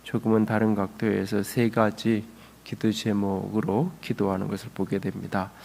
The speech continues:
십오 절에 보면 그는 아버지 앞에, 에, 무릎을 꿇고, 하나님 앞에 무릎을 꿇고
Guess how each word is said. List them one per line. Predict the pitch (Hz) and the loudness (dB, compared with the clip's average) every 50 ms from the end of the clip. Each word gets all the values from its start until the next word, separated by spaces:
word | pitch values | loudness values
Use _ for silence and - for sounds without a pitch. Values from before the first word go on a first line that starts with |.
| - - - - - | -16 -16 -16 -14 -6
십오 | - - - 143 131 139 | -4 -4 0 6 6 6
절에 | 127 120 135 131 127 123 | 8 10 10 10 8 8
보면 | 120 117 117 117 117 117 113 107 110 | 8 6 8 8 8 8 8 6 4
그는 | - 120 110 113 110 107 110 | 4 6 6 6 6 4 2
아버지 | - - 110 120 110 127 131 131 127 - 139 | 2 4 4 6 6 8 6 6 6 6 6
앞에, | 127 113 110 110 - - - 120 107 104 98 95 - - - | 6 6 6 2 -2 0 2 4 4 4 2 -2 -6 -12 -8
에, | - 104 107 107 104 107 | -6 -4 -2 -2 -2 -2
무릎을 | 104 101 104 113 113 120 110 113 113 107 104 - | -2 0 2 4 4 4 4 4 0 0 0 0
꿇고, | - 110 101 95 - - - 101 101 113 139 151 - - | 0 0 0 0 -4 -2 0 2 4 4 2 0 -4 -4
하나님 | 127 117 113 107 107 101 98 | 0 2 2 2 0 -2 -2
앞에 | 98 95 - - 104 | -4 -6 -6 -6 -4
무릎을 | 98 98 104 104 107 101 110 107 104 101 - | -2 -2 -2 -2 -2 0 -2 -2 -2 -4 -2
꿇고 | - 110 98 - - - 123 117 127 123 - - - - - | 0 0 0 0 -2 0 0 0 0 0 -6 -16 -18 -20 -20